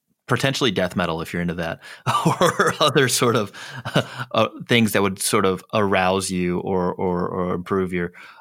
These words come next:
uh, uh, sort of ability to perform. Um,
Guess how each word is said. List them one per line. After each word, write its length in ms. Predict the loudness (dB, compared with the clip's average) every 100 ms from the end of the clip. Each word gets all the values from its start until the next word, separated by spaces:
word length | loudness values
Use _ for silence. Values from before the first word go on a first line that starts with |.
| -6
uh, 340 | -2 0 0 0
uh, 180 | -2 -2
sort 200 | -2 -2
of 240 | -4 -8 _ _ _ -6
ability 540 | -2 0 2 0 -4
to 220 | -4 -4
perform. 540 | -4 -4 -2 0 -2 -8 -20 -20 -4
Um, 420 | 0 2 0